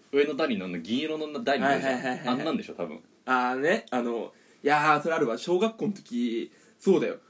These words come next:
Speaker 2: 小学校の時、その銀色のさ、二段目の人は中腰になって、
Speaker 1: うん。うん。
Speaker 2: 三段目の人は、なんかその銀色の何？平均台みたいなさ、乗って。
Speaker 1: それほど細くねえよ。
Speaker 2: いや、まあ、平均台的なね、乗って、で、俺、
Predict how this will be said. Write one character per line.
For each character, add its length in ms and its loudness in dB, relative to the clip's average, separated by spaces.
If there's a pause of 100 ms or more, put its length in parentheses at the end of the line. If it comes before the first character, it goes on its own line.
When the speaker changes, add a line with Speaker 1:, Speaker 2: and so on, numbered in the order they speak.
(220)
Speaker 2:
小 160 4
学 100 0
校 80 -4
の 60 0
時、 100 -6
そ 100 -6
の 80 -4
銀 220 -2
色 140 4
の 80 2
さ、 260 -4
二 160 -2
段 220 2
目 280 0
の 80 -4
人 140 0
は 80 0 (140)
中 240 0
腰 240 -2
に 60 -2
な 80 -2
っ 120 -16
て、 80 -2
Speaker 1:
う 100 2
ん。 20 -2
う 40 -4
ん。 40 -20 (240)
Speaker 2:
三 240 -4
段 160 0
目 100 4
の 100 -2
人 220 -6
は、 320 -4 (300)
な 100 0
ん 20 2
か 100 -4
そ 120 -8
の 80 -6
銀 180 -2
色 140 2
の 120 -2
何？ 340 -6 (280)
平 200 0
均 180 -6
台 120 2
み 80 -2
た 80 -2
い 40 -4
な 100 -10
さ、 280 -6 (380)
乗 60 -2
っ 60 -2
て。 100 -12
Speaker 1:
そ 200 2
れ 100 0
ほ 140 -4
ど 60 0
細 240 0
く 40 8
ね 120 8
え 40 10
よ。 80 10
Speaker 2:
い 20 6
や、 80 4
ま 80 0
あ、 320 0
平 180 4
均 160 2
台 140 2
的 200 -8
な 140 -2
ね、 140 -4 (300)
乗 160 0
っ 40 -4
て、 440 0 (420)
で、 80 -2
俺、 380 6